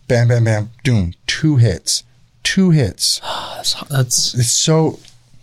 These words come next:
Speaker 2: Mm,
Speaker 1: it's like,
Speaker 2: sexiest
Speaker 1: first
Speaker 2: thing
Speaker 1: hit,
Speaker 2: I've
Speaker 1: I hit
Speaker 2: ever
Speaker 1: a hundred
Speaker 2: heard.
Speaker 1: bucks. Second hit, boom. So it was at one ninety-two because it was nine dollars a hit. It's crazy. Three credits, a three dollar machine, fourteen forty. So then I lose all that money.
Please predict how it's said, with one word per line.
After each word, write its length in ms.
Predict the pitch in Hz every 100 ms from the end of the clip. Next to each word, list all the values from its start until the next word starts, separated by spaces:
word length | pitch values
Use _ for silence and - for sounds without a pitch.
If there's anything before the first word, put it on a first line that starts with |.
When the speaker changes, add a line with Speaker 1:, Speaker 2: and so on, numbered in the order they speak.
| - - -
Speaker 2:
Mm, 260 | 143 127 117
Speaker 1:
it's 220 | - -
like, 100 | 143
Speaker 2:
sexiest 240 | - 139
Speaker 1:
first 160 | 131 -
Speaker 2:
thing 120 | 135
Speaker 1:
hit, 100 | 165
Speaker 2:
I've 60 | 156
Speaker 1:
I 20 |
hit 120 | 151
Speaker 2:
ever 80 | 131
Speaker 1:
a 20 |
hundred 140 | 139 135
Speaker 2:
heard. 60 |
Speaker 1:
bucks. 280 | 127 131 120
Second 280 | - 120 120
hit, 180 | 113 107
boom. 260 | 107 98 87 - -
So 220 | - 127
it 60 | 110
was 100 | 110
at 320 | 107 98 - - - -
one 260 | 110 127
ninety-two 800 | 135 135 123 110 - 104 87 92 -
because 220 | 101 98
it 20 |
was 120 | 92
nine 180 | 101 98
dollars 300 | 92 87 87
a 40 | 87
hit. 220 | 92 -
It's 100 | -
crazy. 380 | - 135 139 98
Three 220 | - 110
credits, 360 | - 104 101 -
a 60 | 95
three 180 | 107
dollar 220 | 101 98 98
machine, 400 | - 101 98 95 - - -
fourteen 360 | 110 98 117
forty. 360 | 101 101 85 87
So 160 | - 135
then 200 | 175 143
I 80 | 123
lose 240 | 127 113
all 240 | 98 135 143
that 220 | 104 87
money. 280 | 82 -